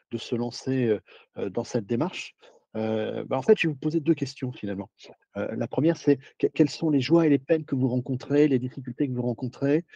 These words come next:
et comment vous les contournez d'un côté. Et du coup, c'est, euh, euh, à vos homologues qui ont envie de vous suivre,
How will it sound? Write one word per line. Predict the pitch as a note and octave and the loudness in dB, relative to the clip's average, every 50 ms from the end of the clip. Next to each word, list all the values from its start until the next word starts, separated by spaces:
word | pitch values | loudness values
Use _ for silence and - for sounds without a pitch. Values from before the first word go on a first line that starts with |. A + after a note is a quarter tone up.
| - - - _ - | -20 -20 -18 _ -14
et | - | -10
comment | - - C#3+ C3+ C3+ C#3 | -4 -2 0 2 2 0
vous | B2+ - B2+ C3 | 0 0 0 2
les | A#2+ B2 B2 A#2+ | 4 4 2 2
contournez | - B2+ A#2 - C3+ A#2+ B2+ C#3+ D#3+ F3+ - _ _ _ _ _ _ - | -2 -6 -4 -2 0 2 4 4 4 2 0 _ _ _ _ _ _ -8
d'un | B2 A#2 | -6 -4
côté. | - B2+ - - D#3 F3 - _ - - - - _ - | -4 -4 0 0 0 0 0 _ -10 -20 -20 -6 _ 0
Et | A#2+ | 0
du | A2 C3+ C3 | 2 0 0
coup, | - - A3 B3+ C4 - _ _ _ - | 2 4 4 4 4 2 _ _ _ -20
c'est, | - - - C#3 D#3 E3 D3+ | -8 -2 2 2 4 4 4
euh, | C3 B2 A2+ - _ _ _ _ _ - | 4 2 0 -2 _ _ _ _ _ -10
euh, | G#2+ G#2+ A2+ A2+ A2+ A2 G#2+ G#2+ - | -6 -4 -2 -2 -2 -2 -2 -4 -4
à | A#2+ A#2+ | -4 -4
vos | A#2+ C3+ C3 A2 C3+ | -2 -2 -2 0 0
homologues | C3 C#3 D3 D#3 E3 E3 D#3 - | 0 2 4 6 4 4 2 -2
qui | - - D3+ | -4 -2 0
ont | C3 C#3 | 0 0
envie | D3+ D3+ B2+ C#3+ F3+ C#3 | 0 0 -2 -4 -4 -4
de | |
vous | B2+ D#3+ | -4 -4
suivre, | D#3 - - A#3 B3+ G3+ | -4 -4 -2 -2 -2 -2